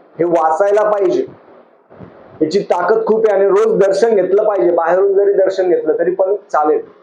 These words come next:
पण दर्शन घेतलं पाहिजे. महिलांनी पण त्या दिवशी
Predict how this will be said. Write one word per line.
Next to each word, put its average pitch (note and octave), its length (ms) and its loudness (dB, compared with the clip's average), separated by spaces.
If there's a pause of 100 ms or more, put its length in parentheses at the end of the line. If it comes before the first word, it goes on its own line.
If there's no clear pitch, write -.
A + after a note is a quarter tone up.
पण D3+ 160 -2
दर्शन D#3 300 0
घेतलं D#3+ 260 0
पाहिजे. E3 320 0
महिलांनी F3+ 480 2
पण F#3+ 140 0
त्या F#3+ 140 0
दिवशी F3 400 -2